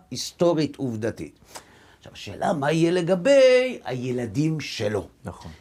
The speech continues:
Speaker 1: אם הוא יתחתן עם מישהי שהיא לא יהודייה, אז אנחנו נבדוק. הרי ההגדרה של העם הזה כעם העברי, כעם היהודי, כעם ישראל, ההגדרה הזאת הוגדרה במעמד הר סיני ולא סתם. במעמד הר סיני קיבלנו את הספר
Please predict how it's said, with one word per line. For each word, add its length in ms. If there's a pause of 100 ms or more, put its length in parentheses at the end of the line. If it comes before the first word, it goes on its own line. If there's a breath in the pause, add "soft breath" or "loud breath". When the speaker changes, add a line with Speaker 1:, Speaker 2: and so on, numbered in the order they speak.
(120)
Speaker 1:
אם 140
הוא 140
יתחתן 440
עם 100
מישהי 220
שהיא 320
לא 120
יהודייה, 560 (540 soft breath)
אז 140
אנחנו 300
נבדוק. 480 (400 loud breath)
הרי 300
ההגדרה 600
של 220
העם 260
הזה 280
כעם 340
העברי, 520
כעם 280
היהודי, 520
כעם 300
ישראל, 580 (300 loud breath)
ההגדרה 480
הזאת 300
הוגדרה 600
במעמד 520
הר 140
סיני 480
ולא 220
סתם. 420 (440 soft breath)
במעמד 460
הר 100
סיני 360
קיבלנו 680
את 140
הספר 680